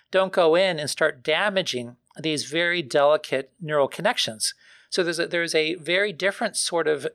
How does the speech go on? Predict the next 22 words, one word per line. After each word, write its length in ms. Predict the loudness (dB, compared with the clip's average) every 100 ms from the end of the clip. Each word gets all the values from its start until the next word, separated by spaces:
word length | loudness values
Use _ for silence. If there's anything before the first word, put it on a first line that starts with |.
| -6
immune 440 | -6 -2 -2 0
system 340 | 0 -2 -2 -6
at 140 | -4
work 320 | 0 0 -2 -8
inside 440 | -4 0 0 -2
your 160 | -4 0
retina 500 | 0 0 -2 -2 -4 _ _ _ _ _
that 200 | -2 2
doesn't 380 | 0 0 -6 0
damage 640 | 2 2 2 0 0 -4
the 80 | -6
tissue, 380 | -4 -2 -2 -2
so 140 | -2
you 60 | 0
don't 160 | -2
have 160 | -2 -4
things 240 | -6 -2
like 160 | -4 -4
inflammation, 800 | -8 -6 -4 0 0 2 0 -6 -18 _ _ _ -20 _
uh, 300 | 0 2 0 -2
which 280 | -2 -2
is 120 | -2